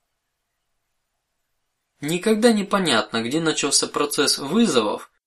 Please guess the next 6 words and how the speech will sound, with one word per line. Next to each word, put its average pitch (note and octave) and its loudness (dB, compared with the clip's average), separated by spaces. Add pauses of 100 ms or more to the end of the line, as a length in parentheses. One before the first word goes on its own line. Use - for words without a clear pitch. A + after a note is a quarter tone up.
(200)
ответов B2+ -2 (400)
и - -6
когда F3+ 4
его C#3 0
эскалация D3+ 0
закончится. - -6